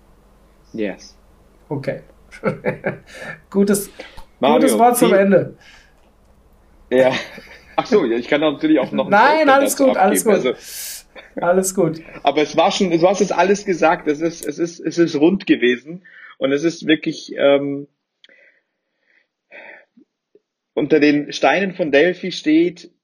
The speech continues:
Speaker 1: „Werde, der du bist.“ Und ich glaube, das gilt auch fürs Reden.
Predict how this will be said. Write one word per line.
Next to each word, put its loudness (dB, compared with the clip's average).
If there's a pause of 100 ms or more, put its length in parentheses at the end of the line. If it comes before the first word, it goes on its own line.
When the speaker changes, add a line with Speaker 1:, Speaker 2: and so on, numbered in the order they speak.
(140)
Speaker 1:
„Werde, -2
der -2
du -4
bist.“ -8
Und -14
ich -16
glaube, 2
das -6
gilt -4
auch -4
fürs -10
Reden. -6